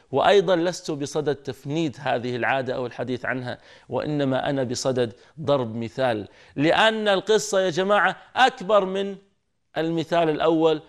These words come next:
وأكبر من المثال الثاني. القصة تتجاوز ذلك بكثير لأشياء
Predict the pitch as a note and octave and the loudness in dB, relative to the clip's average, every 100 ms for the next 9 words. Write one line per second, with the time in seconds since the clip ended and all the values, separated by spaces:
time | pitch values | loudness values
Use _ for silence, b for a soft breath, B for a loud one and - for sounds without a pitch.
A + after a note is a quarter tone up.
0 | b - C#3+ F3 - C#3 D3 C#3+ C#3 C3+ | b -6 -2 -2 -2 -2 0 -2 -4 -4
1 | C3 B2+ C#3 C3 A2+ - C#3+ A#2+ F#2+ - | -6 -6 -6 -6 -8 -8 -6 -6 -10 -16
2 | _ _ _ _ _ - C3 E3 F3+ - | _ _ _ _ _ -2 -2 0 -2 -2
3 | C#3 C#3 C#3 A2+ D3+ D#3 C3+ A#2 G#2+ C#3 | -4 -6 -6 -2 0 0 -2 -6 -4 -4
4 | C3 - A#2+ B2 - E3 D3+ G2 B B | -4 -8 -12 -12 -4 0 0 -2 B B
5 | B C3 D#3 D#3+ - D3 E3 F#3 F#3 F3+ | B 0 0 0 -4 -2 0 2 0 -2
6 | F3+ | -4